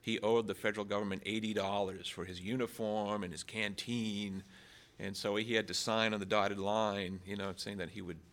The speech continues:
pay that <laughs> back, which I just don't think is fair.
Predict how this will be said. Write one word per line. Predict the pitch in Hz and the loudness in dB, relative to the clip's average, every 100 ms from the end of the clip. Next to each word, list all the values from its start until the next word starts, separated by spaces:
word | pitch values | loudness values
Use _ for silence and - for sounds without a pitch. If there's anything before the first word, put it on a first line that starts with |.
| - | -8
pay | 98 | -6
that | 98 95 - | -6 -10 -12
<laughs> | - - - | -14 -14 -8
back, | 101 - - - - - - | -8 -8 -20 -20 -20 -20 -12
which | - - - | -10 -6 -8
I | |
just | - - - | -8 -12 -8
don't | 110 | -6
think | - 107 | -4 -6
is | - | -6
fair. | - 104 110 92 - | -12 -6 -4 -4 -10